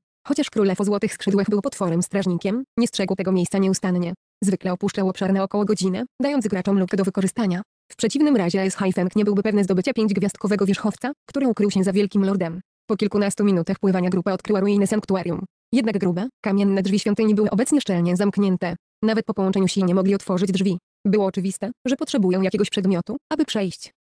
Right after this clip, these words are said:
Tak jak wszyscy nie rozumieli, co robić. Ten rozdział załaduj najpierw na Novelbin. Com. S. Haifeng aktywował ruch kosmiczny pierścienia siedmiu luminariów i wszedł w przestrzeń za kamiennymi drzwiami. Minutę później kamienne drzwi powoli się otworzyły.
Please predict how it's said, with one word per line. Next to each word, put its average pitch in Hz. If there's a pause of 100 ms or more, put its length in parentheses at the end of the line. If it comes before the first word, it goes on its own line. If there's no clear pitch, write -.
Tak 208
jak 208
wszyscy -
nie 190
rozumieli, 190 (140)
co 202
robić. 190 (280)
Ten 214
rozdział 196
załaduj 190
najpierw 202
na 247 (140)
Novelbin. 196 (320)
Com. 175 (300)
S. 311
Haifeng 190
aktywował 196
ruch 226
kosmiczny 208
pierścienia 196
siedmiu 214
luminariów 202
i 240
wszedł 185
w -
przestrzeń 180
za 185
kamiennymi 185
drzwiami. 190 (280)
Minutę 190
później 180
kamienne 190
drzwi 190
powoli 208
się 208
otworzyły. 196